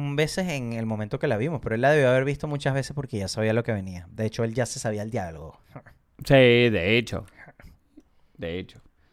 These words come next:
Speaker 1: Viva Kevin.
Speaker 2: Y por último, pues yo dije, "Bueno, ya está, cortemos, pues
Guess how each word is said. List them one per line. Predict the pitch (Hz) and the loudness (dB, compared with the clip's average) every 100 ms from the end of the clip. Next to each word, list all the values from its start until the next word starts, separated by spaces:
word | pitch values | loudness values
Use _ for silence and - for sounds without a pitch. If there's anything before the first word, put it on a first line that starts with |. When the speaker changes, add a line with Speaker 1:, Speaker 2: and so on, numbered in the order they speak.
| _ 113 | _ 0
Speaker 1:
Viva | 120 123 | 2 4
Kevin. | 117 92 87 _ _ _ _ _ - | 2 -2 -6 _ _ _ _ _ 0
Speaker 2:
Y | 196 | 6
por | 208 220 | 8 8
último, | 208 143 135 139 | 6 4 -2 -2
pues | 131 127 - | -2 -2 2
yo | 147 | 2
dije, | 147 135 | 4 2
"Bueno, | 127 131 123 | 0 0 -2
ya | 110 127 | -6 -8
está, | 123 127 113 | -2 -2 -2
cortemos, | - 113 139 139 135 131 | -4 -2 2 2 0 0
pues | 127 120 135 | 2 4 4